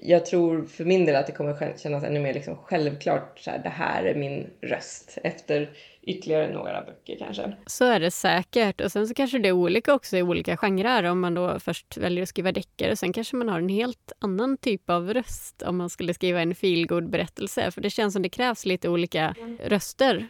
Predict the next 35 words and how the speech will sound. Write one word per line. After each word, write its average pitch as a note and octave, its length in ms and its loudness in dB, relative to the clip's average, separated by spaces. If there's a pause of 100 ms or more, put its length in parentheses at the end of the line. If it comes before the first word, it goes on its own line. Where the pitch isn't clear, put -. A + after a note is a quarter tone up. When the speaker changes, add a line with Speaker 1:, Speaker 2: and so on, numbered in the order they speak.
(120)
Speaker 1:
Ja, G3+ 240 6
Speaker 2:
för A#3+ 100 10
det. A#3+ 60 8
Speaker 1:
det, - 200 -4
det A#3+ 120 10
har C4 160 12
du F#3+ 60 6
verkligen F3+ 360 6
rätt - 240 -2
i. D#3 100 0
Då, F#3+ 200 2 (100)
då F#3 140 6
kanske B3 260 4
man A3+ 140 4
får G#3 80 -2
liksom D#3+ 440 -2 (380)
modifiera F#3 680 6
eller D#3+ 240 6
börja E3+ 340 6
om F#3+ 220 4
lite F3 240 4
grann, D#3 200 4
eller F#3 140 6
vad G3+ 120 4
man E3 100 4
ska - 140 -8
säga, D#3 340 6
om D#3+ 180 4
man, D#3 340 0 (160)
om E3 120 0
man D#3+ 200 2
byter G3+ 480 4
från, D3 480 -2 (240)
ehm, C#3+ 680 -2
en D3+ 240 2